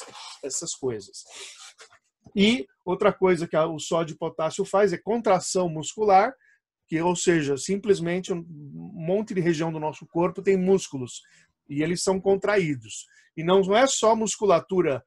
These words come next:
que a gente tá falando aqui, musculatura autônoma, né, que independe da nossa vontade, por exemplo, musculatura involuntária. A gente tá falando de tudo, musculatura voluntária e involuntária,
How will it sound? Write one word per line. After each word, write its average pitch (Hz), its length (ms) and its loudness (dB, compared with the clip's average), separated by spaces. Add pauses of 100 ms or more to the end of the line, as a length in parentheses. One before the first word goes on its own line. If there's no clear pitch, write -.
(200)
que 165 60 -4
a 147 40 -2
gente 165 240 -4
tá 165 120 0
falando 151 360 -4
aqui, 202 320 -4
musculatura 165 1160 0 (400)
autônoma, 170 800 0
né, 151 200 -6
que 156 160 -14
independe 160 540 -6
da 160 100 -6
nossa 151 600 -4 (420)
vontade, 151 680 0
por 156 180 -8
exemplo, 139 340 -6
musculatura 151 520 -6
involuntária. 147 880 -2 (260)
A 135 40 -6
gente 147 160 -8
tá 180 100 -2
falando 185 260 -2
de 233 100 -6
tudo, 202 400 -2
musculatura 151 540 -4
voluntária 196 760 2
e 190 240 6
involuntária, 196 920 0